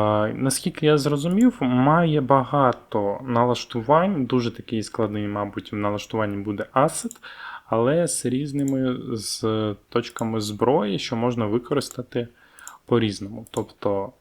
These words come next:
це система, о, яка, ну, як бачите, дуже багато налаштувань. Типу, і в неї ще є підтримка роудмапу, нічого собі. Тобто вони якісь там оновлення планують і так далі.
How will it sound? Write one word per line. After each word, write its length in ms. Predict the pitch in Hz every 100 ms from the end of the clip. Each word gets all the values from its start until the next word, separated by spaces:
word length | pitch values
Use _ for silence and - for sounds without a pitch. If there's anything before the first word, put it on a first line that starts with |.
| _ _
це 180 | - 110
система, 840 | - 127 - 247 262 247 233 202 - - _
о, 460 | 135 123 120 117 113
яка, 440 | 110 113 151 160 147
ну, 240 | 139 143
як 180 | 110 104
бачите, 400 | 117 147 - -
дуже 200 | 110 110
багато 360 | 101 104 101 101
налаштувань. 540 | 98 104 - - - _ _ - - _ _ _ _ _ _ _ -
Типу, 200 | - 104
і 40 |
в 40 |
неї 200 | 107 120
ще 180 | 117 117
є 60 | 110
підтримка 480 | - 117 120 113 107
роудмапу, 560 | 107 104 98 92 -
нічого 320 | 101 101 107
собі. 280 | - - - 143 _ - - _ _ _ _ - - _
Тобто 260 | - - 107
вони 320 | 104 107 107 104 101 101
якісь 300 | 101 - 110
там 200 | - 101
оновлення 460 | 101 123 175 143 127
планують 360 | - 117 113 -
і 40 |
так 140 | 104
далі. 240 | 101 113